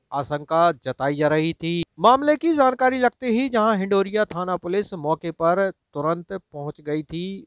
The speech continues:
वहीं प्रशासनिक अमला सहित राजस्व अमला भी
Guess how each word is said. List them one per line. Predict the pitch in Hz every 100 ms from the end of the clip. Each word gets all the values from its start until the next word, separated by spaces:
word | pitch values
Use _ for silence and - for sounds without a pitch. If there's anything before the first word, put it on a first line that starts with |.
| _
वहीं | 127 135 165 185 180 _ _ _ -
प्रशासनिक | 151 165 156 - 175 190 _ 139
अमला | 147 151
सहित | 151 147 151 160 90 - _ 101
राजस्व | 123 165 170 165 170
अमला | - 139 147 151 147
भी | 143 160 180 185